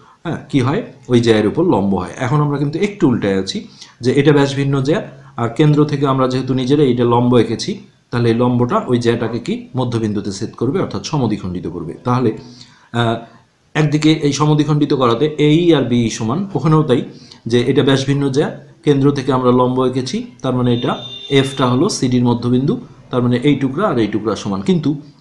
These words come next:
এবি আর সিডি নিজেরাই কিন্তু সমান ছিল, তো এরা নিজেরাই যদি সমান হয়, তাহলে কিন্তু এগুলো যদি তাদের মধ্যবিন্দু হয়, তাহলে এই চারটা টুকরাই কিন্তু সমান হয়ে যাবে। So, এটা দেখাতে গেলে তোমরা এইভাবে দেখাতে পারো, এবি সমান সিডি, হুম, তো বা দিয়ে যদি,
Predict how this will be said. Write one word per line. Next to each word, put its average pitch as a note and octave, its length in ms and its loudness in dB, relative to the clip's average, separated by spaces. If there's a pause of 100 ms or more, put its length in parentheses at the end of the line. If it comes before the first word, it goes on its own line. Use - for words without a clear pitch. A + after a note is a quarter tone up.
এবি E3 280 4
আর E3+ 80 2
সিডি D3 360 2
নিজেরাই C3+ 360 4
কিন্তু A2 240 -2
সমান F#2 280 -6
ছিল, - 200 -6 (520)
তো B2+ 160 2
এরা D3+ 220 6
নিজেরাই D#3 360 6
যদি E3+ 180 0
সমান C#3 320 0
হয়, B2 160 0
তাহলে C3+ 260 -2
কিন্তু C3+ 380 -2 (220)
এগুলো C#3 240 4
যদি C3+ 200 2
তাদের C3 240 -2
মধ্যবিন্দু C3 500 -2
হয়, D3+ 200 0 (340)
তাহলে B2+ 220 -2
এই D3 240 -2
চারটা F3 320 0
টুকরাই B2+ 320 0
কিন্তু G2+ 340 -4
সমান G#2 340 -4
হয়ে F2 140 -4
যাবে। F2 160 -4 (100)
So, C#3+ 60 0 (380)
এটা C#3 220 2
দেখাতে D3 380 0
গেলে C#3 160 2
তোমরা C3+ 240 0
এইভাবে B2 240 0
দেখাতে A#2 280 -2
পারো, B2+ 300 -2 (1000)
এবি D3 180 6
সমান C3 280 0
সিডি, B2+ 500 0 (120)
হুম, - 200 -2 (360)
তো A#2 260 6
বা B2 300 6
দিয়ে A2+ 220 6
যদি, G#2+ 320 2